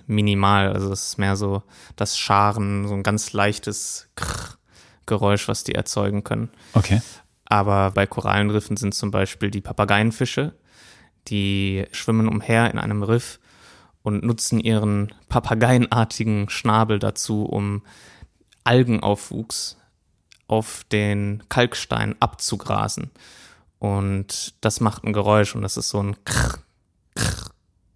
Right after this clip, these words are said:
Speaker 1: Krr. In einem gesunden Riff gibt es sehr, sehr viele Papageienfische.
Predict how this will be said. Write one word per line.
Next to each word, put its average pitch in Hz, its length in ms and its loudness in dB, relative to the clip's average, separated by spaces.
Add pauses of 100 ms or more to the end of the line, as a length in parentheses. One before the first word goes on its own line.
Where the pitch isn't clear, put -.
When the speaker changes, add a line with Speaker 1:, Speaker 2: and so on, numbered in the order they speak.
Speaker 1:
Krr. - 220 -4 (1200)
In 117 100 2
einem 117 120 4
gesunden 117 340 4
Riff 120 220 0
gibt - 160 -8
es 110 60 -2
sehr, 123 300 6
sehr 120 140 2
viele 110 220 -2
Papageienfische. 107 920 -2